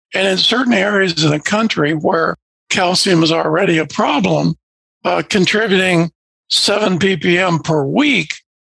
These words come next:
means that, you know, you're gonna go up by almost thirty parts per million of calcium per month. And so that can be a, a big problem in certain areas where we've got hard water. So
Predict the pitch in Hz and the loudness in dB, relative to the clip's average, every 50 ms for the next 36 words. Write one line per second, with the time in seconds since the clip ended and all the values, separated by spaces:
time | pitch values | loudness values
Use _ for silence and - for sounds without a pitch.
0 | _ _ _ 170 185 196 196 190 175 147 143 185 180 160 160 - - - 262 175 | _ _ _ 0 2 2 2 2 0 0 0 0 0 0 -2 -4 -6 -2 0 0
1 | 190 202 180 165 160 165 175 156 208 214 175 165 147 139 165 170 175 190 202 185 | 2 2 2 2 2 0 0 0 0 0 0 0 0 -2 0 0 0 0 -2 -4
2 | - - 180 170 160 156 147 151 - _ _ _ _ _ - 175 180 170 160 160 | -4 -2 -2 0 0 0 -2 -4 -8 _ _ _ _ _ -4 -2 0 0 0 0
3 | 160 - - - - - 190 190 208 190 180 147 - 175 175 175 143 - - 160 | 0 0 -2 -2 -2 -2 -2 0 0 0 -2 -2 -2 -2 -2 -2 -2 -2 0 0
4 | 156 165 180 180 190 180 165 165 160 - 175 170 160 165 156 - 170 156 147 147 | 2 2 2 2 2 0 0 0 -2 -2 -2 -2 -2 -2 0 0 0 0 0 -2
5 | - 151 143 147 156 190 233 - - 202 - - - _ _ _ _ _ _ _ | -2 -2 0 0 2 0 0 0 -2 -4 -6 -10 -14 _ _ _ _ _ _ _
6 | _ _ _ _ _ _ _ - 165 160 151 156 156 - - - 170 165 160 160 | _ _ _ _ _ _ _ -4 -2 -2 0 0 0 0 0 0 0 0 0 0
7 | 175 - _ _ _ _ _ _ - 175 170 165 - 190 170 156 151 170 170 165 | -2 -6 _ _ _ _ _ _ -4 -4 -4 -2 0 0 2 2 2 2 2 2
8 | 147 151 151 170 226 - _ _ - 170 170 151 143 180 180 165 151 147 175 175 | 2 2 0 0 -4 -10 _ _ -4 -2 -2 0 0 0 0 0 -2 -2 0 0
9 | 175 180 175 165 165 160 160 156 151 147 - - - 165 156 - 151 147 151 156 | 2 0 0 0 0 0 0 0 0 0 0 0 0 -2 -2 -2 0 0 0 0
10 | - _ _ _ _ _ _ - - 170 170 165 165 160 156 156 151 147 147 - | -2 _ _ _ _ _ _ -8 -4 -2 0 2 2 2 2 0 0 0 0 0
11 | 175 165 147 151 151 147 139 185 180 151 135 135 151 147 147 147 143 147 151 156 | 0 0 0 0 -2 -2 -2 -2 -2 0 0 0 0 0 0 0 0 0 0 2
12 | 160 160 151 - - 202 196 190 - - 170 156 - - | 2 2 0 0 -2 -2 -2 -2 -2 0 0 0 -2 -4